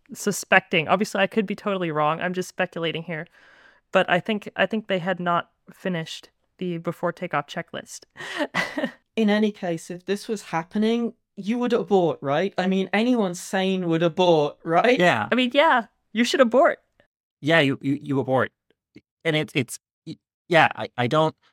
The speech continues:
Speaker 3: and again, even if this is clear sort of either caution and warning failure or configuration failure, but these are this is, this was sort of not a problem that arose to them. This is a problem that they, they caused for themselves in so many different ways, it seems. Um, so the,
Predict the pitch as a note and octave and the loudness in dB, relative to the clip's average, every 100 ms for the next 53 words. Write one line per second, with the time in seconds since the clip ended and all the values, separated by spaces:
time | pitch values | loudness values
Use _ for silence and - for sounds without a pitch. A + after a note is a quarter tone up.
0 | _ _ C#3+ D3+ E3 D3+ D#3 D#3 F#3+ D3 | _ _ -2 0 0 0 -2 0 0 -2
1 | _ _ - D3 D#3 E3 - F3+ C#3+ - | _ _ -18 -2 0 0 -2 0 0 0
2 | A#2+ - D#3 C3 - B2 - B2 B2+ F3+ | -2 -2 -2 -2 2 2 2 0 2 2
3 | F#3 F3+ F3 C3+ A#2 A#2 B2+ A#2+ C#3 F3 | 2 2 4 2 0 -4 -2 2 2 0
4 | E3+ D3 E3 D3 C3+ C3 C#3+ C#3 C3 - | -2 0 0 2 0 -2 -2 2 0 0
5 | - _ _ _ B2 F3 F#3+ D#3 - _ | -6 _ _ _ -2 0 2 -2 -4 _
6 | _ _ D#3 G#3 G#3+ E3+ C#3 C3+ B2+ - | _ _ -2 2 2 2 4 4 4 6
7 | B2 C3+ B2 A2+ G#2+ A#2 C#3 - A3 B3 | 6 6 4 4 4 4 2 2 4 4
8 | A#3 A#2+ C#3 - D#3 C#3+ C#3+ B2+ B2+ A2 | 2 2 0 2 -2 2 4 4 2 2
9 | B2+ A#2+ C#3 - C3 - C#3 B2+ A#2+ - | 2 2 0 0 0 2 6 6 4 -2
10 | B2 A#2+ - B2+ G#3 F3+ A#2+ - C3 A#2 | -2 2 6 6 6 2 2 4 6 6
11 | G#2+ G#2 - G2 A2 G#2+ - - A2+ A2+ | 2 -2 -6 -8 -8 -10 -12 -8 -8 -8
12 | - - _ _ _ - D#3 D#3 - - | -12 -12 _ _ _ 2 4 2 -2 -2
13 | - D#3+ C#3+ D3+ C#3+ C#3+ | 4 6 6 4 4 2